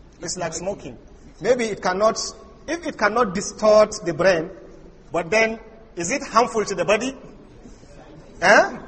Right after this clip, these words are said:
Speaker 1: Then it's haram. Allah Ta'ala mentioned, we, we, we stated in the Quran, I think, was it last two days or three days?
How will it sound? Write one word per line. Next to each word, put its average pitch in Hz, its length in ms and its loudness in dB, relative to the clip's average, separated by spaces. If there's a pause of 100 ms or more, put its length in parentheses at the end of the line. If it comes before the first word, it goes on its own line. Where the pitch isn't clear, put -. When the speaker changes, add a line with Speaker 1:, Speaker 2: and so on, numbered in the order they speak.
(400)
Speaker 1:
Then 202 180 4
it's - 80 -2
haram. 160 680 0 (840)
Allah 262 260 4
Ta'ala 277 340 4
mentioned, 254 340 -2
we, 233 180 -6
we, 254 200 -6
we 254 120 -6
stated 330 360 -4
in 254 140 -8
the 214 80 -2
Quran, 226 280 0
I 220 120 -4
think, 277 260 -10
was 208 120 -6
it 311 60 -8
last 269 260 -6
two 240 180 -8
days 226 180 -2
or 202 120 -8
three 214 200 -6
days? 185 240 -4